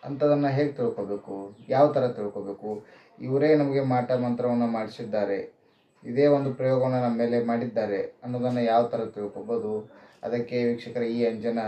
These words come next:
ತುಂಬ ಉಪಯುಕ್ತವಾಗಿದೆ. ಈ ಅಂಜನ ಸಹಾಯದಿಂದ ಹಲವಾರು ರೀತಿಯಾದ ಸಮಸ್ಯೆಗಳನ್ನ ಪರಿಹಾರ ಮಾಡ್ಕೋಬೋದು ವೀಕ್ಷಕರೇ.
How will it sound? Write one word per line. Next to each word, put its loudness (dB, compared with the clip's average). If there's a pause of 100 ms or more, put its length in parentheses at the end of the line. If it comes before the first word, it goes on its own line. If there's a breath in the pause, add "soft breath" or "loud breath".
(220)
ತುಂಬ -6
ಉಪಯುಕ್ತವಾಗಿದೆ. -2 (420 soft breath)
ಈ -6
ಅಂಜನ 2
ಸಹಾಯದಿಂದ 0 (1200 soft breath)
ಹಲವಾರು 2
ರೀತಿಯಾದ 2
ಸಮಸ್ಯೆಗಳನ್ನ 0 (260)
ಪರಿಹಾರ 0
ಮಾಡ್ಕೋಬೋದು -4
ವೀಕ್ಷಕರೇ. -10